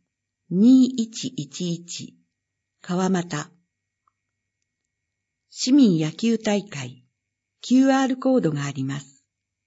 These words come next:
日程、八月十六日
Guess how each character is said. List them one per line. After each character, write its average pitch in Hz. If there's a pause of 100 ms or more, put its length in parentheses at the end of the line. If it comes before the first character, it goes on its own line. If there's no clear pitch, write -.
(680)
日 180 (160)
程、 208 (540)
八 247
月 269
十 240
六 175
日 143